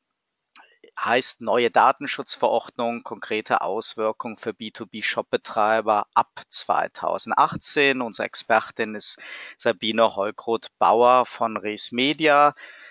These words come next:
Ja, die Datenschutzgrundverordnung wird Unternehmen vor erhebliche Herausforderungen stellen, so zumindest, ähm, die Erwartung bei allem, was man liest oder hört. Wir werden gleich mehr dazu erfahren. Bis Mai zweitausendachtzehn, ich glaube, das sind jetzt noch zweihundertzweiundsiebzig Tage bis zum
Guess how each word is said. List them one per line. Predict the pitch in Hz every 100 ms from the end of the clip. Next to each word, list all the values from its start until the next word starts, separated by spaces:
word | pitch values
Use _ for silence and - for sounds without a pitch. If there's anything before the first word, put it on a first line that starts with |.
| _
Ja, | 151 120
die | 117
Datenschutzgrundverordnung | 120 151 - 170 - 143 - - 135 196 - 170 165 160 - 160 156 156 147 _
wird | 107 147 165 185
Unternehmen | 180 170 156 151 151 151
vor | - 139
erhebliche | 131 131 131 -
Herausforderungen | 113 101 120 - - 135 135 139 135
stellen, | - 131 123 127 131 131 - _
so | - 123
zumindest, | - 135 120 123 123 117 - - _ - _
ähm, | - 117 113 110 110 _ 147 143 - _ _ 131
die | 127
Erwartung | 196 - - - 196 185 185 180 -
bei | 113
allem, | 117 120 110
was | 110 -
man | 113
liest | 110 117 123 -
oder | 110 104
hört. | 107 139 208
Wir | - 104
werden | 107 104
gleich | 101 104 -
mehr | 117
dazu | 147 - 147
erfahren. | 127 - 123 113 117 117 120 113
Bis | 107 -
Mai | 107 92 120
zweitausendachtzehn, | 135 - 110 113 - 113 113 117 127 - - - 143 131
ich | -
glaube, | 113
das | - -
sind | 123
jetzt | 120 -
noch | 113
zweihundertzweiundsiebzig | - - 110 120 113 - 113 95 110 107 107 - - 104
Tage | - 151 185 190
bis | 156 -
zum | - 135 135